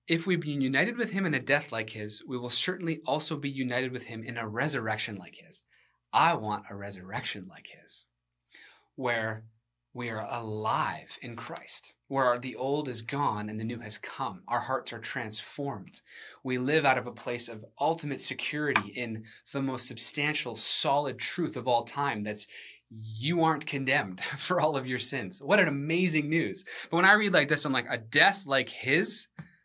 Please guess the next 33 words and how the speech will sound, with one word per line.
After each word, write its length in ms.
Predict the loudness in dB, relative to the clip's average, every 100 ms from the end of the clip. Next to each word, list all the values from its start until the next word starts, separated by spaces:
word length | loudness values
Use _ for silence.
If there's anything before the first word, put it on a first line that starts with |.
| _ _ _ 0
Oh 220 | 2 2
man, 720 | 0 2 2 2 -2 -4 -10 -16 _ _ _ _ _ _ 2
that's 200 | 4 4
no 140 | -2
small 280 | -2 -2 -2
task." 480 | 0 -2 0 -4 -8 _ _
So 180 | 0 2
what 80 | 2
does 100 | 0
a 60 |
death 300 | 0 -2 -2
like 160 | -6 -4
his 200 | -6 -4
actually 300 | -4 -4 -6
look 220 | -6 -8
like? 160 | -14 -16 -20 _ _ _ _ _ _ _ _ -20 -20 -20 -18 -20 -20 -4
Jesus 580 | 0 2 2 0 0 -2 _ _ _ _ _ _ _ _ _ -20 -4
seemed 380 | -2 0 -2 -6
very 720 | -10 -6 -2 0 0 -2 -8
unconcerned 1000 | -6 -4 -4 -4 -4 -2 -2 -6 -8 -16 -20 _ _ _
with 240 | -8 -8 -8
pain 360 | -12 -8 -6
mitigation 580 | -6 -6 -8 -8 -10 -12 _
in 120 | -12 -8
his 180 | -8
life 460 | -6 -4 -4 -6 -12 _ _ _ _
and 100 | -10
ultimately, 480 | -8 -8 -8 -10 -12
of 120 | -16
course, 320 | -14 -12 -10 -10
in 80 |
the 60 | -12
cross. 520 | -14 -16 -12 -12 -12